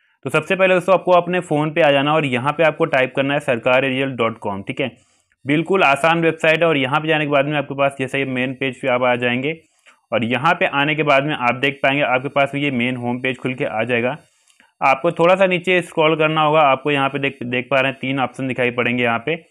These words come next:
आपको पहला ऑप्शन मिल जाता है रिजल्ट का और दूसरा मिल जाता है एडमिट कार्ड, तीसरा मिल जाता है लेटेस्ट जॉब का। तो हमें क्या करना है यहाँ पे, हमें करना है यहाँ पे एडमिट कार्ड। तो एडमिट कार्ड को डाउनलोड करना है, तो ये आप जो कॉलम देख पा रहे हैं ना, ये वाला,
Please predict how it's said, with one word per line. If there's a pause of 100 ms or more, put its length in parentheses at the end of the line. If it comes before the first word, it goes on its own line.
(420)
आपको
पहला
ऑप्शन
मिल
जाता
है
रिजल्ट
का
और
दूसरा
मिल
जाता
है
एडमिट
कार्ड, (440)
तीसरा
मिल
जाता
है
लेटेस्ट
जॉब
का। (460)
तो
हमें
क्या
करना
है
यहाँ
पे,
हमें
करना
है (540)
यहाँ
पे (640)
एडमिट
कार्ड। (160)
तो
एडमिट
कार्ड
को
डाउनलोड
करना
है,
तो
ये
आप
जो
कॉलम
देख
पा
रहे
हैं
ना,
ये
वाला,